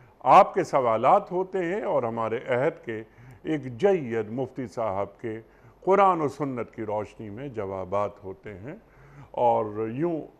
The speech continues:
हफ्ता मुकम्मल हो जाता है। इतवार को Best of the Week जो प्रोग्राम होता है वो हम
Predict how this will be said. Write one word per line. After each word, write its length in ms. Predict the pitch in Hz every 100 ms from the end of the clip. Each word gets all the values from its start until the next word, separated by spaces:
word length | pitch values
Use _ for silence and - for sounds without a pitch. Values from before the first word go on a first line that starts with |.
| -
हफ्ता 320 | 120 - 113
मुकम्मल 440 | 104 98 147 165
हो 140 | 151 156
जाता 340 | 165 160 165
है। 260 | 165 185 -
इतवार 380 | 104 113 104 98 156
को 140 | 202 - - 135 - - 104
Best 340 | 131 180 156 -
of 160 | 135 104
the 120 | 110 98
Week 360 | 127 160 - -
जो 160 | 107 110
प्रोग्राम 520 | 117 107 101 123 110
होता 320 | 98 - 107 95
है 140 | 190 247 -
वो 440 | 98 98 131 110 107 - _ _ -
हम 260 | 117 107